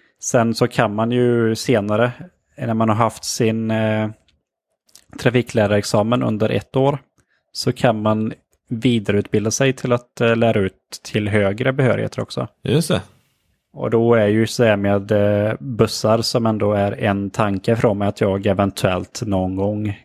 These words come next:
Speaker 1: kommer att vilja lära ut såklart. Men, eh, just nu kommer fokuset vara på, på att lära ut bilar, eller att köra bil i alla fall.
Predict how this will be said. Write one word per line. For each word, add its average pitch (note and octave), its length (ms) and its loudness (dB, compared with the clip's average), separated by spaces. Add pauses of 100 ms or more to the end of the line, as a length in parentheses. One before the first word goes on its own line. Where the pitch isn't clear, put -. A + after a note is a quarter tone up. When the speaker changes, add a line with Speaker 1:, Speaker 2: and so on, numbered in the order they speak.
Speaker 1:
kommer F#2+ 340 0
att F#2+ 200 0
vilja F#2+ 260 0
lära F#2+ 260 0
ut F2+ 120 -6
såklart. - 460 -6
Men, G2+ 240 -2
eh, G2 260 0 (760)
just C3 260 2
nu B2 160 4
kommer A2+ 220 0
fokuset G#2 400 -4
vara G2+ 220 2
på, G#2 200 -4
på G2+ 280 -4
att - 160 -6
lära G2+ 220 2
ut - 280 -4 (200)
bilar, G2+ 440 0
eller G#2 440 0
att A#2+ 340 -4
köra G2+ 280 2
bil G#2 240 0
i G#2+ 40 2
alla G#2+ 120 0
fall. - 200 -6